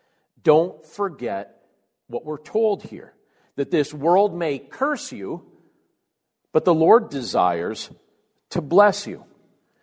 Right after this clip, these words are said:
that his Spirit rests upon all those who bear the name of Christ. And so we're cautioned here not to lump suffering for Christ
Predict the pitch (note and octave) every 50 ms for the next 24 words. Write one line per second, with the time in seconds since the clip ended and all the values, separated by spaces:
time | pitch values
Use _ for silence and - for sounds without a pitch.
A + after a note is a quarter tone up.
0 | _ _ - - F3 D#3 A3+ C4+ G#3 - - - - - - C#4+ C4+ G#3+ E3 D3
1 | - F3+ F3+ G3+ G#3 G3+ - - - F#3+ - - - - G#3+ F#3 D#3 C#3 B2 C3
2 | - F3 F3 F3 F3 F3 D3+ F3 E3+ D#3 C#3+ C3 - - D#3+ C3 G#2+ F#2+ D3 C#3+
3 | D3 D3+ D3+ D3+ C#3 A#2+ A#2+ A#2+ A#2 A2 G#2+ G2+ - - _ - A2 F2+ D#2+ D2+
4 | D2+ - - - _ _ _ _ _ _ _ _ _ _ _ _ _ _ _ _
5 | _ _ _ _ - _ _ _ _ _ _ _ - D3 - G#3 G3 F3+ F3+ F3
6 | - - - G#3+ A3+ C4 B3+ - - A3 E3 C3 - B2+ G#2+ F#2 F#2+ G#2 - _
7 | _ _ _ _ _ _ _ _ - D3+ D3+ F#3 - D#3 - - - A#3 B3 A#3
8 | G3 F3+ F3+ E3+ E3+ E3+ - - - - - - - G#3+ A3 A3 A3 G#3+ G3 F#3+
9 | F3+ E3 - - E3+ D#3 D#3+ - - - D#3+ C3+ A#2+ G#2+ A2 A2+ - - - -